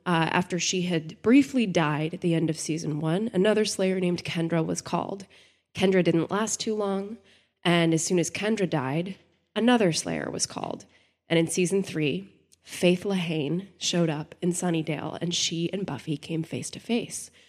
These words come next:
So the episodes we're gonna focus on the most in this podcast are gonna be two episodes that run together called Bad Girls and Consequences, and then one episode in season four called Who Are You?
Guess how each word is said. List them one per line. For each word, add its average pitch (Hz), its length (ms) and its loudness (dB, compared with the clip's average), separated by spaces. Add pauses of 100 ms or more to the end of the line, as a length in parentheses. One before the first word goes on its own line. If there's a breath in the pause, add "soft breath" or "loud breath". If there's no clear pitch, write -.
(240 soft breath)
So 226 280 6
the 247 180 6
episodes 285 420 4
we're 233 100 4
gonna 226 160 4
focus 208 440 0
on 202 100 0
the 185 80 4
most 165 600 0
in 214 220 0
this 233 180 2
podcast 277 720 -4 (420 soft breath)
are 196 100 4
gonna 196 200 4
be 190 300 4
two - 200 2
episodes 233 520 4
that 185 260 6
run 185 220 6
together 175 400 4
called 160 380 -2 (120)
Bad 165 300 0
Girls 170 380 4
and 175 180 0
Consequences, 233 1000 0 (800)
and 233 120 4
then 262 200 8
one 240 160 6
episode 208 420 2
in 185 140 0
season 180 280 0
four 170 400 0 (300 loud breath)
called 165 240 2
Who - 340 -2
Are 156 160 -4
You? - 360 -6